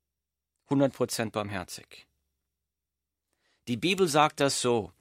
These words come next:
Ich lese, „Denn der Lohn der Sünde ist der Tod. Aber die Gnadengabe“,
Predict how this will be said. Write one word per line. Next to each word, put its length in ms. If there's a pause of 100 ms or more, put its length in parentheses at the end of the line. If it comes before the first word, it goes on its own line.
(1300)
Ich 100
lese, 420 (420)
„Denn 360 (340)
der 320
Lohn 800
der 240
Sünde 720 (500)
ist 480
der 160
Tod. 680 (1800)
Aber 340
die 220
Gnadengabe“, 1400